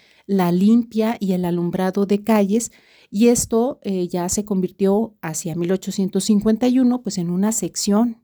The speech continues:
del ayuntamiento, ¿no? Que era un, un problema importante, mantener limpia a la ciudad para tratar de contener la expansión de las epidemias y que los desechos no estuvieran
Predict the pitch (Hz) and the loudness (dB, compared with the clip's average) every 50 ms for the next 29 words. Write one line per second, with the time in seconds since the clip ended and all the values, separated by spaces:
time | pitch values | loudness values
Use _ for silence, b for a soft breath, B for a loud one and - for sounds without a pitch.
0 | _ _ _ - 156 170 160 170 165 160 151 160 160 160 165 - 175 185 208 233 | _ _ _ -10 -8 -6 -4 -4 -4 -4 -4 -4 -6 -6 -6 -4 -2 0 2 2
1 | 269 285 269 - - - _ _ _ _ _ _ - 175 175 214 214 - 180 175 | 2 2 -2 -6 -14 -20 _ _ _ _ _ _ -10 -8 -8 -6 -6 -4 -4 -2
2 | 180 185 190 - - 185 170 180 175 165 185 b b b b b b b b - | -2 -2 -2 -2 -2 -2 -2 -2 -2 -4 -8 b b b b b b b b -6
3 | - - 208 190 190 185 180 190 196 196 202 - - 185 180 - - 170 165 - | -2 0 2 2 4 2 2 2 2 0 -2 -2 -2 -4 -4 -2 -4 -6 -4 -4
4 | - 175 180 185 - 170 170 170 160 165 160 - 165 165 175 190 208 226 - B | -4 -4 -2 -2 -2 -4 -4 -4 -4 -6 -6 -6 -4 0 2 2 2 2 2 B
5 | B B B B B B - 180 202 226 226 226 226 233 233 220 214 196 - 190 | B B B B B B -2 2 4 6 6 4 4 2 2 2 2 0 -2 -4
6 | 175 175 175 180 - 196 185 180 185 180 196 - - 214 202 196 185 - 180 170 | -2 -2 -2 -2 0 0 0 0 0 -2 -2 -4 -6 -4 -4 -4 -4 -4 -6 -4
7 | 170 180 180 175 190 208 208 208 - 202 196 185 180 - - 180 180 185 190 196 | -2 -2 -2 0 0 -2 0 0 0 0 2 0 0 -2 -2 -2 0 2 4 4
8 | 208 220 233 233 220 - - - 180 170 165 - 196 185 185 190 196 208 220 202 | 2 2 2 0 0 -2 -4 -6 -6 -6 -4 -2 0 0 0 0 2 2 2 2
9 | 185 185 190 - - - 190 175 - - 170 170 196 226 262 277 277 277 - - | 2 2 0 -2 -4 -4 -4 -4 -4 -2 0 2 4 4 4 4 2 0 -2 -6
10 | 202 - - 170 170 160 151 - 170 - 170 175 175 - - 208 202 208 170 170 | -10 -8 -6 -4 -4 -4 -4 -4 -2 -2 -2 -2 -2 -4 -6 -8 -6 -6 -6 -8
11 | - - 190 170 175 170 170 185 196 202 208 | -8 -8 -6 -4 -2 -2 0 0 -2 -2 -4